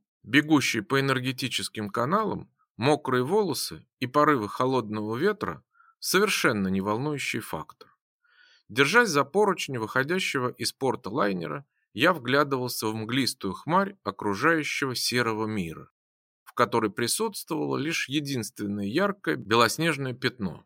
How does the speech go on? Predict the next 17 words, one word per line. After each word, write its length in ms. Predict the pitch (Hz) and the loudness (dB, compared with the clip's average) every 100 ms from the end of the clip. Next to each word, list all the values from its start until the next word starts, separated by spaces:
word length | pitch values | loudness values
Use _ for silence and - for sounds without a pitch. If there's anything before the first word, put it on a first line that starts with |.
| _ _ _ | _ _ _
Далеко 380 | 98 131 - 160 | 0 0 2 -2
справа, 540 | - 185 226 180 78 _ _ - | 0 2 2 0 -6 _ _ -6
у 60 | |
северного 640 | 117 - 160 120 110 113 107 | -2 2 2 2 -2 -4 -6
терминала 580 | - 120 135 131 107 98 | -4 -4 -2 -2 -2 -2
пассажирского 800 | - 101 117 113 98 - 98 98 | -2 0 0 0 -4 -6 -6 -4
порта, 520 | 190 214 196 85 - _ _ - | -2 -2 -4 -12 -12 _ _ -8
виднелся 680 | 104 127 185 233 208 180 | -4 -2 0 0 0 -2
выходящий 720 | 131 123 139 131 131 - - | -2 0 -2 0 -2 -2 -4
в 80 | 107 | -2
море 280 | 139 190 180 | 0 2 2
лайнер, 600 | 151 113 87 80 69 _ _ - | 4 4 2 -4 -16 _ _ 0
близнец 580 | 127 170 151 101 - | 2 2 2 -2 -4
нашего. 560 | - 92 - - 71 - _ _ _ - | -6 -6 -8 -12 -16 -20 _ _ _ -2
Это 240 | 196 190 | -2 -2
была 320 | 156 127 127 151 | 0 4 4 2
«Принцесса 800 | - 123 113 151 143 - 143 | 2 -4 0 0 0 0 -2